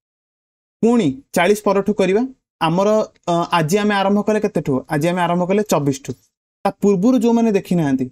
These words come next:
ନିଶ୍ଚୟ ଯାଇକି ଦେଖିଦିଅନ୍ତୁ। ଆଜି ଆମେ ଚାଳିଶଟୁ କଲେ, ବହୁତ ବଢ଼ିଆ ଆପଣଙ୍କୁ ଲାଗିଥିବ, ବହୁତ ବଢ଼ିଆ। ଡିସ୍କସନକୁ ଟିକେ କମେଇଛେ, କାରଣ କୋଶ୍ଚିନ୍ ସଂଖ୍ୟାକୁ ଆମେ ବଢ଼େଇବା। କାଲିକି ପୁଣି ଆସିବ କ୍ଲାସ୍, ସମସ୍ତେ କନେକ୍ଟେଡ୍ ରହିବେ, ସମସ୍ତେ କ୍ଲାସ୍କୁ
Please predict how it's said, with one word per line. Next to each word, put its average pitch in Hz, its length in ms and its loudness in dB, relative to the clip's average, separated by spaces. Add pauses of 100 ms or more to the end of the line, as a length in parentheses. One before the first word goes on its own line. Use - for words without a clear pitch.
ନିଶ୍ଚୟ 147 320 -2
ଯାଇକି 180 200 0
ଦେଖିଦିଅନ୍ତୁ। 175 540 -4 (260)
ଆଜି 143 180 0
ଆମେ 156 120 -2
ଚାଳିଶଟୁ 160 420 -2
କଲେ, 180 220 -2 (760)
ବହୁତ 160 220 0
ବଢ଼ିଆ 165 280 0 (220)
ଆପଣଙ୍କୁ 165 300 -2
ଲାଗିଥିବ, 160 360 -2 (260)
ବହୁତ 143 180 0
ବଢ଼ିଆ। 151 240 -2 (160)
ଡିସ୍କସନକୁ 190 540 0
ଟିକେ 202 260 -4
କମେଇଛେ, 190 400 -2 (500)
କାରଣ 180 140 -2
କୋଶ୍ଚିନ୍ 165 340 -2
ସଂଖ୍ୟାକୁ 147 360 -4
ଆମେ 160 160 0 (360)
ବଢ଼େଇବା। 117 380 -4 (720)
କାଲିକି 175 260 -2
ପୁଣି 220 300 0
ଆସିବ 220 240 0
କ୍ଲାସ୍, 220 320 -2 (580)
ସମସ୍ତେ 180 440 -2 (200)
କନେକ୍ଟେଡ୍ 175 420 -2
ରହିବେ, 180 280 0 (580)
ସମସ୍ତେ 202 440 -2
କ୍ଲାସ୍କୁ 185 520 -2